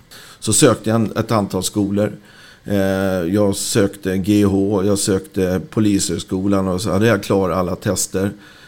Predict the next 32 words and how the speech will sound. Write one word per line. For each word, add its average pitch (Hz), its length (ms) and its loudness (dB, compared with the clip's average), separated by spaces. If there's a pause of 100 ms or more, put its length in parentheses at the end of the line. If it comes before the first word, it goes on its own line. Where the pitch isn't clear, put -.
(240)
Och - 120 -6
så 123 80 -2
kom 143 180 4
jag 131 120 4
dit 123 240 2
till, 110 320 2
eh, 104 260 2 (480)
Polishögskolan 101 840 0
som 98 220 0
började 104 400 2
tidigt 104 500 -4
i 98 40 0
augusti 98 540 -2
och 85 80 -6
tänkte, 95 200 -4
"Ja, 95 160 -2
jag 123 140 0
börjar 110 340 0
där - 200 -8
och 98 100 -6
kollar 107 300 -6
hur 87 60 -6
det 98 60 -8
känns." 101 400 -6
Och - 80 -10
så - 140 -8
träffade 104 440 -2
jag, 95 160 -2 (400)
eh, 95 360 -2
en 107 100 2
klass 113 520 0
med 95 440 0